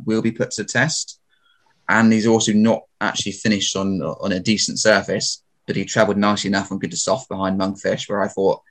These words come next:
he was definitely gonna give Monkfish a race.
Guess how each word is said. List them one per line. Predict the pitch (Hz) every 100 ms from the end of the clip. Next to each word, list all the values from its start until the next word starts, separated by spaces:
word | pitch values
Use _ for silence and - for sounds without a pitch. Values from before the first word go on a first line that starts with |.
| _ _ _ _
he | - 98
was | 98
definitely | - 95 104 101
gonna | 98 98
give | 95
Monkfish | 90 90 - 95 98
a |
race. | 101 98 95 - -